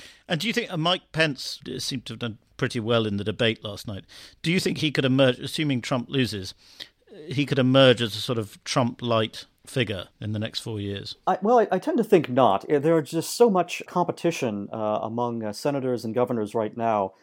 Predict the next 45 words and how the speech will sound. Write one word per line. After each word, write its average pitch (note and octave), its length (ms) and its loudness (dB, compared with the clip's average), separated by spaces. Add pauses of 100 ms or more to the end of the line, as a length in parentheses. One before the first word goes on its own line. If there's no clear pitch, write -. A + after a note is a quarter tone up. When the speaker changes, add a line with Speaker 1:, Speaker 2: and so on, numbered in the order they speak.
Speaker 2:
to A#2+ 180 -2
be A#2+ 220 -2
the A2+ 80 0
next, B2 400 -4
uh, A2 140 2
leader A#2 380 -2
of G#2 80 -2
the G#2 80 -2
right A2 380 -2 (560)
that A2+ 300 0 (100)
I, C#3 100 0
I C3+ 120 2
wouldn't D3+ 260 -2
say D#3 160 4
that C3 160 -2
Pence C#3 240 -4
necessarily A#2 540 2
will G#2 100 -4
start A2+ 340 2
from A#2 120 -8
a G#2 80 -4
very, G#2 360 -2
um, G2 340 -4 (120)
commanding G#2+ 420 -4
position. G#2 380 -4
I F#2+ 80 -12
think A2 160 -8
there G#2+ 80 -6
will G2+ 100 -4
be G#2 280 -4 (260)
as B2+ 180 -2
much C#3+ 320 -2
of C3 120 -4
a A#2 60 -2
battle A2+ 320 2
in G#2 60 -6
twenty G#2+ 240 -4
twenty. G#2+ 460 -4
Speaker 1:
Trump G3 220 2
is E3 120 2
such - 240 2
a - 20 0
unique, D3+ 640 0 (100)
bizarre C3+ 400 2
figure. A#2 520 0